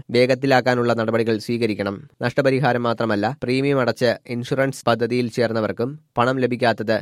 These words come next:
ന്യായീകരിക്കാനാവില്ല. അടുത്ത കൃഷി ഇറക്കാനുള്ള സമയമായെന്ന് സർക്കാർ ഓർക്കണം. രമേശ് ചെന്നിത്തലയ്ക്ക് നിവേദനം നൽകി. കർഷക കോൺഗ്രസ് നേതാവ് മോഹൻ സി ചതുരച്ചിറയുടെ പ്രതികരണം.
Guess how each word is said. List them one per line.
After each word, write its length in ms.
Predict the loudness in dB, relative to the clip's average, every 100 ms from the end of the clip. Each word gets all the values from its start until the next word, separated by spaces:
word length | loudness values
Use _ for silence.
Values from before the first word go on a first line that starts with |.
| 0
ന്യായീകരിക്കാനാവില്ല. 840 | 2 2 2 0 0 0 0 0 0 0
അടുത്ത 240 | 0 0 0
കൃഷി 240 | -4 -2
ഇറക്കാനുള്ള 440 | 0 0 0 0 0
സമയമായെന്ന് 680 | -2 -2 0 0 0 -2 -6 -8
സർക്കാർ 360 | -4 -2 0 2
ഓർക്കണം. 380 | 0 0 -6 -6 _ 0
രമേശ് 300 | 4 4 2
ചെന്നിത്തലയ്ക്ക് 500 | 0 2 2 2 -2 -2
നിവേദനം 460 | 0 2 2 0
നൽകി. 280 | 0 -2 -4 -6 -4
കർഷക 320 | -2 -2 -4
കോൺഗ്രസ് 420 | -2 0 -2 -6 -14 -8
നേതാവ് 380 | -4 0 0 0 -4
മോഹൻ 320 | 0 2 2 0
സി 180 | -4 -6 -2
ചതുരച്ചിറയുടെ 720 | 0 2 2 2 2 2 0 -2 -8
പ്രതികരണം. 520 | -4 -2 -2 -2 -4